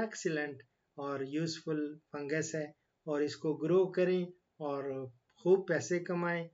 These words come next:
और इसको खाएं भी। Button मशरूम तो मैं कच्ची भी खाता हूँ। <laughs> Is an excellent source of protein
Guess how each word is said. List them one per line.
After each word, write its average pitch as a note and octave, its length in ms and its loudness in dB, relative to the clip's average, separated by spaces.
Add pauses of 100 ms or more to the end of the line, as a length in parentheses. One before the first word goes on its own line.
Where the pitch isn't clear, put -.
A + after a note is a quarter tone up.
(280)
और C#3+ 300 0
इसको C#3 300 -4
खाएं D#3+ 400 2
भी। F3+ 140 2 (380)
Button D3+ 340 4
मशरूम F3 380 0
तो E3 80 -4
मैं D#3+ 180 0 (360)
कच्ची E3 280 2
भी F3+ 100 6
खाता D#3 320 0
हूँ। D#3 380 -4 (240)
<laughs> E3+ 560 -4 (420)
Is D#3+ 500 4
an D#3 160 4 (840)
excellent F3 520 2
source D#3+ 400 2
of D3+ 240 -2
protein D#3+ 500 6